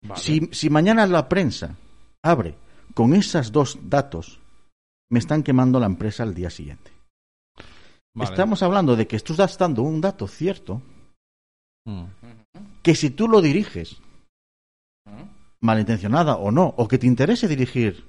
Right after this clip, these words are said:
Speaker 3: Interesante debate de la manipulación de la información.
Speaker 2: Es que eso no yo quiero llegar.
Speaker 1: La presentación manipulada de la
Speaker 2: Es lo que te
Speaker 1: información.
Speaker 2: decía. Entonces darías que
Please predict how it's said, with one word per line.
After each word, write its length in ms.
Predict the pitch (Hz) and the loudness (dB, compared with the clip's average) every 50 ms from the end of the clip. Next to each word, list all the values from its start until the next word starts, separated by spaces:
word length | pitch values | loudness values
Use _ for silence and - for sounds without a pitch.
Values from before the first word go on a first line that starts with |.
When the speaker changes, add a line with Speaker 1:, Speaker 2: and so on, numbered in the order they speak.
| - - | -20 -20
Speaker 3:
Interesante 460 | - - - 117 110 143 147 147 156 147 | -20 -20 -20 -18 -16 -16 -16 -12 -12 -10
debate 340 | 139 135 135 139 156 147 | -10 -10 -10 -8 -8 -8
de 100 | 143 131 127 | -6 -4 -4
la 100 | 117 110 | -4 -4
manipulación 500 | 110 110 113 101 113 110 104 - 139 139 | -4 -6 -6 -8 -8 -10 -10 -8 -10 -8
de 80 | 131 | -8
la 60 | 127 123 | -8 -8
información. 460 | 107 120 107 110 107 - - 143 131 151 | -10 -12 -14 -16 -16 -16 -16 -6 -2 -2
Speaker 2:
Es 100 | 147 127 | 0 2
que 100 | 180 185 | 2 4
eso 120 | - 196 | 4 4
no 80 | 180 170 | 4 6
yo 120 | 151 143 | 4 4
quiero 120 | - 143 120 | 4 2 2
llegar. 180 | 110 110 104 104 | 2 4 2 2
Speaker 1:
La 60 | 131 | 2
presentación 840 | - 123 110 - 151 143 - 135 123 - - 160 156 139 120 110 110 | 0 -2 -2 0 0 0 2 0 -2 0 0 0 2 2 0 0 -2
manipulada 640 | 104 107 107 110 107 - 120 117 117 110 104 101 98 | -2 -2 -2 -4 -4 -4 -2 -2 -2 -2 -2 -4 -6
de 120 | 92 98 | -6 -6
la 100 | 95 98 | -6 -2
Speaker 2:
Es 120 | 98 165 170 | 0 2 2
lo 40 | 202 | 4
que 100 | 202 202 | 4 4
te 60 | 180 185 | 4 4
Speaker 1:
información. 60 | 160 | 2
Speaker 2:
decía. 200 | 98 92 147 139 | 2 2 0 0
Entonces 240 | 139 123 160 156 120 | 2 2 2 4 4
darías 340 | 135 143 196 214 185 - - | 4 4 4 2 2 0 0
que 300 | - 156 127 107 - | 0 0 0 0 -2